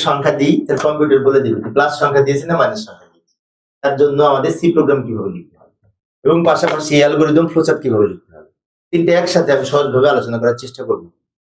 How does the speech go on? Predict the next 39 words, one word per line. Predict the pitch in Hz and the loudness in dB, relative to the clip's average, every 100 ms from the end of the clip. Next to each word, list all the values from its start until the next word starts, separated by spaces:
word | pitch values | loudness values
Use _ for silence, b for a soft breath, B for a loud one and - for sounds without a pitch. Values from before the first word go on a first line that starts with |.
| - | -8
আলোচনায় | - 180 190 185 | -4 0 2 2
আছি | 170 190 202 | 2 2 2
আমি | 170 156 | 2 0
মোহাম্মদ | 143 143 139 | 0 0 0
সিরাজুল | 143 139 110 | 2 0 -2
ইসলাম। | - - - _ _ _ _ - | -12 -16 -20 _ _ _ _ -4
এখানে | 180 220 254 269 | 0 2 2 2
আমি | 208 202 | 2 2
একটি | 196 170 | 0 0
জিনিস | 175 165 - | 2 2 0
একটু | - 131 123 | -6 -4 0
বলছি, | 135 135 127 - | 0 0 -10 -4
সেটা | 139 131 | -4 -4
হচ্ছে | 120 - - - _ _ _ _ _ _ _ 165 | -8 -2 -2 -2 _ _ _ _ _ _ _ -2
এই | 170 165 - _ | -2 -2 -12 _
তিনের | 233 254 247 180 | 0 4 4 4
আগে | 220 - - | 2 0 0
কিছু | 202 202 180 | 0 2 2
নাই, | 160 - | 2 0
মানে | 175 170 | 0 0
প্লাস | 190 202 - | 0 0 0
তিন | 170 135 | -2 0
বলা | 117 104 | 0 0
যায়, | - - | -2 0
তাহলে | 113 202 | -2 0
তিন | 214 214 | 2 2
সংখ্যাটি | 170 170 170 | 2 0 -2
কিন্তু | 156 123 | -4 -4
ধনাত্মক, | 95 95 - _ _ _ _ _ _ _ _ _ - | -8 -12 -16 _ _ _ _ _ _ _ _ _ -4
আর | 165 170 - | -2 -2 -6
টু | - 233 | 2 4
এর | 208 | 4
আগে | 185 170 | 2 0
মাইনাস | 147 147 143 | 0 -2 -4
আছে | 135 180 | 0 0
না, | 220 | 0
সেই | 151 | -2
জন্য | 139 131 | 0 -2
এটি | 123 | -2